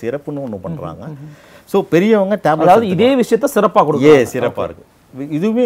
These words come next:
Speaker 1: பாத்தீங்கன்னா ஓரளவுக்கு even பிட்டர்னஸும் கம்மி பண்ற மாதிரி இது ஒரு ஃப்ளேவர்ட் சிரப் பேஸ்ல பண்ணப்பட்டிருக்கு.
Speaker 2: ம்ஹும், ம்ஹும்.
Speaker 1: இதுதான் நான் I came to know actually. So நீங்க டேப்லெட் எடுத்துட்டீங்கன்னா பெரியவங்கலாம் டேப்லெட் எடுத்துக்கலாம், ஒரு நாளைக்கு மூணு வேளை எடுத்துக்கலாம், after food எடுத்துக்கிற மாதிரி தான் as per the dosage அவங்க க-, கைட்லைன் சஜஸ்ட்
Speaker 2: காலையில
Speaker 1: பண்ணிருக்காங்க.
Speaker 2: சாப்பிட்ட பிறகு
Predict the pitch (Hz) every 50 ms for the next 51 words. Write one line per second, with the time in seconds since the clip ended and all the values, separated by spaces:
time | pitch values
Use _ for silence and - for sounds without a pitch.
0 | 226 233 180 185 196 202 233 269 202 170 185 190 196 220 233 190 185 185 208 202
1 | 165 170 170 196 220 208 202 196 226 220 - 175 185 202 196 180 185 170 170 165
2 | 160 160 180 233 262 226 170 180 196 196 208 262 - - - 196 208 214 208 214
3 | 220 214 214 - 151 151 147 143 123 110 110 110 - - - - 110 95 87 85
4 | 95 - - 165 165 139 147 151 - - - 117 113 127 143 160 151 127 113 104
5 | 98 104 101 - 120 120 113 - 90 90 85 _ - _ - - _ _ _ _
6 | - - - - - _ - 226 233 190 180 156 123 104 - 147 180 214 226 226
7 | 214 180 165 147 143 156 135 135 123 123 135 175 208 185 - 139 156 190 208 196
8 | 180 180 190 196 180 - 131 147 151 147 123 120 104 101 104 90 87 101 135 175
9 | - - _ _ _ _ _ - 135 139 127 123 135 156 160 143 127 110 110 104
10 | 104 107 107 104 90 80 - 90 92 120 147 131 117 117 - 131 107 113 104 87
11 | 92 87 87 - 95 92 90 92 113 135 139 135 147 131 113 113 110 - 110 98
12 | 104 98 113 127 131 131 120 104 98 92 92 85 - 104 95 85 110 113 110 110
13 | 104 95 95 98 95 117 147 151 160 175 175 180 180 180 175 - 151 160 147 180
14 | 151 143 151 170 240